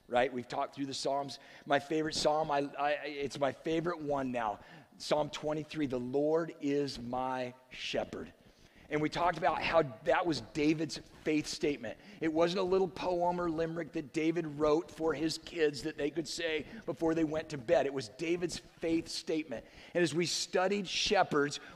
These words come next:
we realized that shepherds had two responsibilities over the flock, to protect and to provide. To protect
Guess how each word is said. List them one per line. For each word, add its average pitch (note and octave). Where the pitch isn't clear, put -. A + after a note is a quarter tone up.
we F3
realized G3
that F3+
shepherds G3
had F3
two G3+
responsibilities F#3
over F3+
the E3
flock, E3
to C#3+
protect -
and A2
to A#2+
provide. G2
To -
protect -